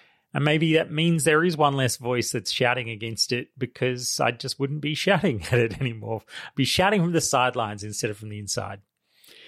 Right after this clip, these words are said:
I feel like when people have poked fun at Reddit for being a cesspit of bad content, it's almost always from a place where it feels fine to do it because they don't actually use it themselves, and so they've only heard about the bad things.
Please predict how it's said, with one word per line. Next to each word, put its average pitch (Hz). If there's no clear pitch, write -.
I 165
feel 220
like 202
when 170
people 180
have 165
poked 143
fun 127
at 127
Reddit 123
for -
being 110
a 101
cesspit -
of 117
bad 110
content, 143
it's 120
almost 160
always 170
from 135
a 123
place 127
where 117
it 117
feels 311
fine 156
to 135
do 131
it 143
because -
they 185
don't 240
actually 151
use 123
it 180
themselves, 156
and 139
so 143
they've 131
only 135
heard 123
about 107
the 110
bad 107
things. -